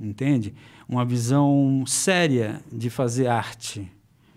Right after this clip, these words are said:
Séria também no compromisso dessa arte também ser um produto, né?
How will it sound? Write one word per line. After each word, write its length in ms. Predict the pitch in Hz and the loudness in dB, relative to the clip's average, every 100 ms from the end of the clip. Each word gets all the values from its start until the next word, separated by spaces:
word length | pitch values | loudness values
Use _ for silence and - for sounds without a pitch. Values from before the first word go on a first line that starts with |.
| _ _ _ | _ _ _
Séria 520 | - - - 214 190 143 | -10 -4 2 4 4 2
também 340 | 147 147 156 | 4 6 6
no 100 | 139 | 4
compromisso 840 | - 165 151 143 139 175 185 - 117 | 2 0 2 4 4 2 0 -4 -4
dessa 380 | 107 127 - 123 | -2 -2 0 0
arte 320 | 147 160 - | 0 -2 -8
também 460 | - 139 123 135 165 | -4 0 2 2 0
ser 320 | 165 156 165 | 0 -2 -2
um 100 | 147 | -4
produto, 520 | - 156 127 110 - - - - _ _ _ _ _ _ | -4 -4 -4 -6 -8 -16 -16 -20 _ _ _ _ _ _
né? 300 | 107 113 147 | -6 -2 -2